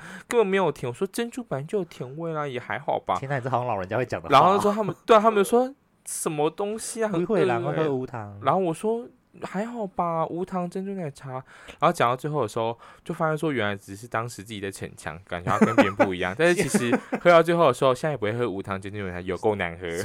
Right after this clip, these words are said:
Speaker 2: 不，真的很难喝啊。
Speaker 1: 尤其是某一，某一种 C 开头的那个C O C E O A。
Speaker 2: C O C E O。
Speaker 1: Coco。
Speaker 2: 哦。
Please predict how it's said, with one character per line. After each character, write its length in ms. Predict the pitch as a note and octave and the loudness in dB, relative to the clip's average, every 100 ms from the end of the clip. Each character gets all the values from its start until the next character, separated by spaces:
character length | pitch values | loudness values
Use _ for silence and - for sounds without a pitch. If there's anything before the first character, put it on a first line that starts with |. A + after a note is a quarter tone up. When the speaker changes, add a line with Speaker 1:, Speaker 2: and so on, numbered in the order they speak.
| A#2 | 0
Speaker 2:
不， 120 | F#3 | 0
真 300 | - A3 A#3 | 0 0 0
的 60 | G3 | -2
很 240 | F#3+ D3 | -4 -4
难 140 | A#2 G#2+ C3+ | -6 -8 -10
喝 320 | - D3+ D3+ | -8 -6 -2
啊。 60 | |
Speaker 1:
尤 60 | D3+ | 0
其 60 | D#3+ | 2
是 60 | |
某 200 | G3 C#3 | 4 6
一， 100 | D3+ | 4
某 200 | C#3 B2+ | 4 4
一 20 | |
种 180 | D3 D3 | 4 0
C 260 | A2 - B2+ | -2 -2 -2
开 220 | C#3+ B2+ | 2 0
头 240 | B2 A2+ | 2 -2
的 120 | G2+ F2+ | -2 -4
那 180 | G2 | -6
个 160 | F#2 F2+ | -6 -6
C 280 | F2+ - A2 | -6 -8 -4
O 180 | G#2+ G#2+ | -2 -4
C 180 | - | -6
E 140 | G2 G2 | -8 -4
O 180 | F2 F#2+ | -2 2
A。 100 | A2+ C3 - B5+ - A3+ | 2 0 -2 -6 6 6
Speaker 2:
C 240 | - C4+ | 6 -2
O 200 | D3 D3 | 2 2
C 180 | D3 D3+ | 2 -4
E 140 | C#3 C#3+ | -4 2
O。 220 | C3 D3 | 2 2
Speaker 1:
Coco。 280 | C#3 G2 F#2+ - | -2 -6 -6 -6
Speaker 2:
哦。 160 | - F#3+ | 6 8